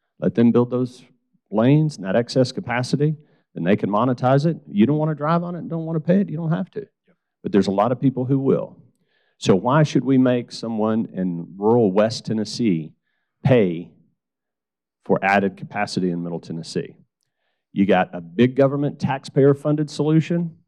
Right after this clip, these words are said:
which I'm always gonna try to avoid, or you can do it by making the people who utilize the service pay for it. So it's, it's important, and if, if you don't recognize the problem and how severe it is, then,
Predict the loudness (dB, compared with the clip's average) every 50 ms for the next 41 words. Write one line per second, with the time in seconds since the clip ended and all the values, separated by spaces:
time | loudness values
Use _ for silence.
0 | _ -8 -6 -2 -2 -2 -2 -2 -4 -4 -4 -4 -4 -4 -4 -4 -4 -4 -2 -2
1 | -2 0 0 0 -2 -2 -4 -4 -4 -2 -2 -2 -2 -4 -8 _ _ _ _ _
2 | _ _ _ _ _ _ 0 2 4 4 4 4 0 -2 -4 -4 -4 -4 -2 -2
3 | -2 -2 -4 -4 _ -6 -4 -2 -2 -4 -4 -6 -10 -8 -6 -6 -6 -4 -6 -6
4 | -6 -6 -6 -6 -6 -6 -6 -6 -6 -8 -12 -14 -8 -6 -6 -6 -6 -8 -6 -2
5 | -2 -2 -2 -4 -10 -20 -20 _ _ _ _ _ _ _ _ -6 0 2 2 4
6 | 4 2 0 -4 -8 _ _ _ _ _ _ _ _ _ _ _ _ _ -4 -4
7 | -4 -6 -10 -8 -6 -6 -4 -2 -4 -4 -2 0 -2 -2 -2 -4 -10 -14 -16 _
8 | _ _ _ _ _ -10 -6 -4 -2 -2 -2 -4 -6 _ _ _ _ _ _ _
9 | _ _ _ _ _ _ _ _ _ -12 -12 -12 -12 -14 -4 0 2 2 2 4
10 | 2 0 0 0 -4 -6 -4 -2 -2 -4 -4 -6 -4 -2 -2 -2 -2 -2 -6 -6
11 | -6 -6 -4 -4 -4 -4 -4 -4 0 4 4 4 4 4 0 -4 -8 -8 -10 -12
12 | -12 -12 -12 -10 -10 -10 -12 -16